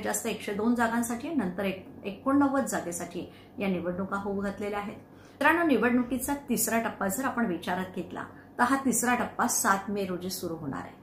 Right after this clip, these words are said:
आता सात मे रोजी कोणकोणत्या राज्यांमध्ये किंवा केंद्रशासित प्रदेशात या निवडणुका होणार आहेत? तर आसाम, बिहार, छत्तीसगड, गोवा, गुजरात,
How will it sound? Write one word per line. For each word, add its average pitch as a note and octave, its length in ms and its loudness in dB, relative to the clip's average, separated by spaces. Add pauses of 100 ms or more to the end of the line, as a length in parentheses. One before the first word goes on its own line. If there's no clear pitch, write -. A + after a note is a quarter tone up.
(320)
आता B3 220 4
सात C#4 360 4
मे D#4+ 140 0
रोजी G#3 460 -2 (680)
कोणकोणत्या F4 600 4
राज्यांमध्ये G3 580 2
किंवा G#3+ 240 0 (500)
केंद्रशासित A#3 520 2
प्रदेशात F#3+ 500 -2
या G3 60 0
निवडणुका F3 460 -2
होणार G#3+ 400 2
आहेत? A#3+ 280 2 (240)
तर F#3+ 40 0
आसाम, F#3 460 2 (320)
बिहार, G3 420 4 (340)
छत्तीसगड, A3+ 600 -2 (300)
गोवा, A3+ 280 8 (260)
गुजरात, G3+ 340 0